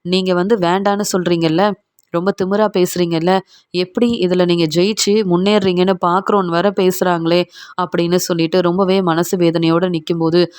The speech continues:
மறுபடியும் அங்க இருந்தவங்க எல்லாருமே இங்க ராஜி கிட்ட வராங்க. "என்ன, இப்பயாவது மனசு மாறிட்டீங்களா? எங்க மாஸ்டரே நீங்க ஜெயிக்கிறதுக்கு எல்லா உதவியும் செய்வாங்க.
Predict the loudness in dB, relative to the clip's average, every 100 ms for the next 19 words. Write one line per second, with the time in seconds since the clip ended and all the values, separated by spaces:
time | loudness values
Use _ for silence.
0 | -20 _ -4 -2 -2 -2 0 0 0 -2
1 | 0 0 2 0 -2 0 0 2 0 0
2 | 0 0 0 -2 _ _ -4 -2 0 0
3 | -2 -2 -2 0 0 0 -2 -2 0 0
4 | 0 -4 _ _ -6 0 0 0 0 -2
5 | -2 0 0 0 0 0 0 -2 -4 _
6 | _ _ -6 -2 -2 0 -2 -2 0 0
7 | 2 0 -2 _ -6 -2 -2 0 0 2
8 | 0 0 2 0 2 0 2 2 0 0
9 | 0 2 0 0 -2